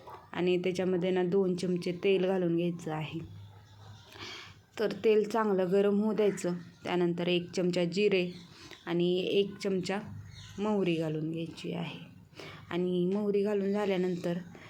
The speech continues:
मोहरी, जिरे चांगले तळू द्यायचे आहेत. आणि जिरे, मोहरी तळली की त्याच्यामध्ये कढीपत्ता टाकायचा आहे.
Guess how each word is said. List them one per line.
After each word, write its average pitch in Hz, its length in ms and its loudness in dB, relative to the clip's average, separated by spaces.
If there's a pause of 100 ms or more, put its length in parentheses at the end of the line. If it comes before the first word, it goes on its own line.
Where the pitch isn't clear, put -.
(180)
मोहरी, 196 680 2
जिरे 190 280 4
चांगले 190 480 0 (120)
तळू 202 260 6
द्यायचे 190 400 2
आहेत. 160 360 -2 (920)
आणि 180 380 2 (140)
जिरे, 196 200 4
मोहरी 190 300 0 (300)
तळली 185 320 2 (200)
की 175 60 -6
त्याच्यामध्ये 170 500 0
कढीपत्ता 175 680 -2
टाकायचा 165 640 -6
आहे. 160 320 -6